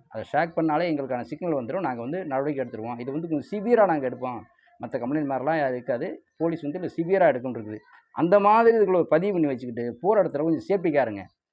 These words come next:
நேத்து இந்த பொண்ணு நடந்ததுல அவங்க வந்து முயற்சி பண்றப்ப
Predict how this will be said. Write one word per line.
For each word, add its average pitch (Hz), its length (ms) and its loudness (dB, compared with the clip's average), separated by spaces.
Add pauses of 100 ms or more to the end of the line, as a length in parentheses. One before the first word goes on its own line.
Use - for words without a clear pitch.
நேத்து 135 220 -2
இந்த 127 80 -6
பொண்ணு 185 240 0
நடந்ததுல 160 480 0 (1300)
அவங்க 139 280 -2
வந்து 202 180 2
முயற்சி 208 280 0
பண்றப்ப 135 360 -2